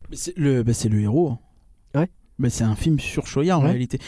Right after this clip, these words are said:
Speaker 1: Et c'est ce que je te disais dans le sens
Speaker 2: Et
Speaker 1: où
Speaker 2: c'est
Speaker 1: j'étais
Speaker 2: là
Speaker 1: un
Speaker 2: que ça m'a
Speaker 1: peu
Speaker 2: le plus surpris,
Speaker 1: déçu.
Speaker 2: que ça m'a
Speaker 1: J'aurais
Speaker 2: plu.
Speaker 1: aimé qu'on parle un peu plus du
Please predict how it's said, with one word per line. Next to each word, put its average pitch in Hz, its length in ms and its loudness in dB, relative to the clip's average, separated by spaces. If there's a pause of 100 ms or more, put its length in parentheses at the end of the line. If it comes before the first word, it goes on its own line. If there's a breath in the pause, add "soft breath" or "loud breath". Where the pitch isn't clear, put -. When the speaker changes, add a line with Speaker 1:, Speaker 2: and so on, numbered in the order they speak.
(180 loud breath)
Speaker 1:
Et 143 60 -2
c'est 151 120 0
ce - 80 -2
que 160 100 2
je - 100 -2
te 170 60 2
disais 165 220 0
dans 170 80 2
le 151 60 2
sens 160 160 0
Speaker 2:
Et 156 40 4
Speaker 1:
où 156 40 2
Speaker 2:
c'est 135 60 0
Speaker 1:
j'étais 147 100 2
Speaker 2:
là 156 160 4
Speaker 1:
un - 20 2
Speaker 2:
que - 80 -4
ça 165 80 -4
m'a 156 100 2
Speaker 1:
peu 175 60 2
Speaker 2:
le 175 60 0
plus 151 80 0
surpris, 160 280 2
Speaker 1:
déçu. 185 100 4
Speaker 2:
que 165 80 2
ça 139 80 4
m'a 131 60 4
Speaker 1:
J'aurais 135 120 2
Speaker 2:
plu. 156 100 6
Speaker 1:
aimé 160 240 2
qu'on 135 220 -2
parle 139 220 -4
un 139 100 -2
peu 143 140 -2
plus 143 240 -4
du 127 340 2